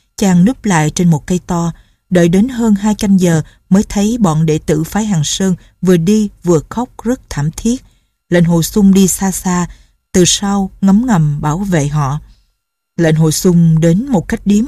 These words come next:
ở đầu trấn phía trước, nghĩ bụng, "Ta đã động thủ với mấy toán giáo đồ ma giáo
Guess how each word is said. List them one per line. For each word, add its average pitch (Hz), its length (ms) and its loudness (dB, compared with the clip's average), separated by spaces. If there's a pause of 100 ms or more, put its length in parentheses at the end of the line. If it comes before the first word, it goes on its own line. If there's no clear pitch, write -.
ở 170 180 -2
đầu 165 320 -2
trấn 190 200 0
phía 240 200 -2
trước, 262 340 -6 (280)
nghĩ 180 200 2
bụng, 156 320 0 (560)
"Ta 175 140 -2
đã 175 120 -4
động 156 300 -4
thủ 160 460 -2
với 190 280 -2
mấy 220 200 0
toán 226 300 -2
giáo 214 200 -2
đồ 175 240 0
ma 156 160 0
giáo 160 420 -4